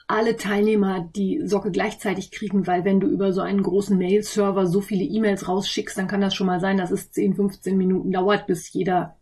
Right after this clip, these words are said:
seine Anleitung hat. Und um die Chancen möglichst gleich zu halten, wird das dann immer so gehandhabt. Ich hatte die E-Mail also auch relativ früh am Sonntagmorgen und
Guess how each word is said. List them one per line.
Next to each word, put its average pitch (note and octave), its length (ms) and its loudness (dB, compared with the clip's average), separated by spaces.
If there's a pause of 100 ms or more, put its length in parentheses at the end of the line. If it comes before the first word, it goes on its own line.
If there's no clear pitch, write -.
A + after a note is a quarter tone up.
(120)
seine F3 220 0
Anleitung E3+ 400 -2
hat. - 200 -4 (960)
Und - 200 0
um A3+ 160 4
die G3 100 6
Chancen G#3 440 4
möglichst F#3+ 640 2
gleich G3 420 0
zu F#3 200 -2
halten, G3 480 4 (340)
wird G#3 240 6
das G3 160 0
dann F3+ 140 2
immer F3+ 220 2
so F#3+ 120 6
gehandhabt. E3+ 720 0
Ich G#3+ 180 -6
hatte G3+ 220 2
die F#3+ 300 2
E-Mail G3 260 4
also F3+ 260 0
auch G3+ 380 2
relativ G3 480 0
früh A#3 240 -2
am F3+ 160 0
Sonntagmorgen F#3 600 -2
und F#3 280 -4